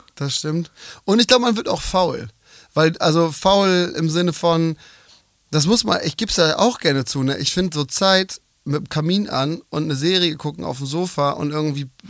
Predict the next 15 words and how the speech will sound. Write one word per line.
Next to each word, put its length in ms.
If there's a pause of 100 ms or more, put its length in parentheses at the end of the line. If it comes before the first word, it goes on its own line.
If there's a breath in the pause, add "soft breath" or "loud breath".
Essen 240
bestellen, 280
find 200
ich 120 (100)
mega 240
geil. 340 (520 loud breath)
Aber 200
ich 140
hab, 200 (120)
äh, 460
glücklicherweise 800
und 260
natürlich 340
auch 100
schädlicherweise 840